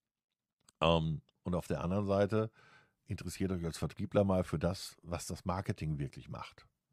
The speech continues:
Ja, seid mal einen Tag mit denen im Gespräch oder in einem intensiven Austausch. Das mündet auch in dem zweiten,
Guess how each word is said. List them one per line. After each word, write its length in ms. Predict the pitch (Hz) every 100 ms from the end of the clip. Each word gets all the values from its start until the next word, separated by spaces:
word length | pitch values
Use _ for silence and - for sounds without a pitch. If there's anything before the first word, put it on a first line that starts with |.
| _
Ja, 280 | - 85 117
seid 300 | 85 87 90
mal 120 | 95 90
einen 180 | 90 - _ _
Tag 180 | - 110 - -
mit 220 | 98 87
denen 180 | 95 92
im 120 | 87
Gespräch 420 | 87 - 90 98
oder 120 | 82 78
in 80 |
einem 120 | 78 78
intensiven 500 | 78 85 80 76 76
Austausch. 560 | 80 78 - 50 - - - - - - _
Das 140 | 101
mündet 340 | 110 139 160 113
auch 140 | 113
in 80 | 113
dem 100 | 101
zweiten, 640 | - 104 143 101 123